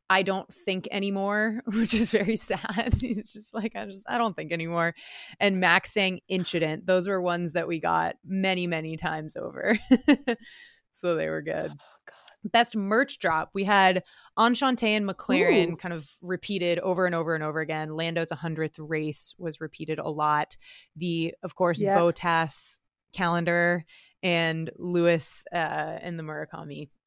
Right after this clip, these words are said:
Speaker 1: <laughs> Uh, yeah, those,
Speaker 2: Right.
Speaker 1: those were all good.
Speaker 2: The calendar, I think the calendar, like, raised, I think the numbers just came out, but it raised
Speaker 1: Yes.
Speaker 2: something like a hundred and fifty thousand. Oh, I think, I can't, don't know if it was euros or dollars, but I was like, "That's really impressive." And I don't think I had realized that it was going to charity. So that's really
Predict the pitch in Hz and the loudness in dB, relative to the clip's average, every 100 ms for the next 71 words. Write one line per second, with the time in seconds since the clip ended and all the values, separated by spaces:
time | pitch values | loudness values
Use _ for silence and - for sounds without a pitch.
0 | - 208 - 214 247 180 - _ - - | -8 -8 -2 -2 0 -2 -6 _ -20 -20
1 | _ _ - - - - - _ - - | _ _ -16 -14 -14 -16 -20 _ -16 -16
2 | - _ _ - - 220 - 165 - - | -18 _ _ -14 -12 -12 -10 -10 -12 -12
3 | 175 - - - _ _ _ _ _ _ | -12 -14 -16 -16 _ _ _ _ _ _
4 | _ _ - - - 226 - 214 285 427 | _ _ -14 -12 -4 -4 -4 -2 0 0
5 | 453 254 202 233 311 359 311 233 262 302 | 2 2 4 4 2 -2 -4 -2 0 2
6 | 269 196 190 196 202 208 190 - - - | 2 2 0 2 2 2 -2 -12 -18 -10
7 | 220 247 240 220 220 208 208 202 208 190 | -6 -4 0 2 2 2 0 -2 -2 2
8 | 202 220 254 262 196 196 - 190 208 196 | 2 2 -2 0 2 0 -4 -6 -4 -2
9 | 190 196 190 202 208 214 233 226 220 214 | -2 -4 -2 0 0 0 -2 -2 -2 -2
10 | 208 185 185 185 185 180 180 - - 285 | 0 2 2 0 -4 -4 -8 -10 -8 -4
11 | 277 226 214 285 214 226 247 233 262 269 | -2 -4 -4 -6 -6 -4 -2 4 4 4
12 | 226 185 208 226 220 208 190 180 202 247 | 0 2 4 4 4 2 2 4 4 0
13 | - 214 214 226 240 330 - 277 262 247 | 0 0 2 0 0 -2 -4 -4 -2 -2
14 | 254 247 214 208 208 233 269 285 277 240 | -2 -2 -2 0 2 0 0 -2 0 -2
15 | 190 208 226 196 185 - - 190 185 190 | 0 2 4 2 0 -4 -4 -4 -2 -2
16 | 180 190 - 185 185 190 180 190 214 - | -2 -6 -6 -6 -4 -6 -6 -6 -6 -6
17 | 180 - | -6 -8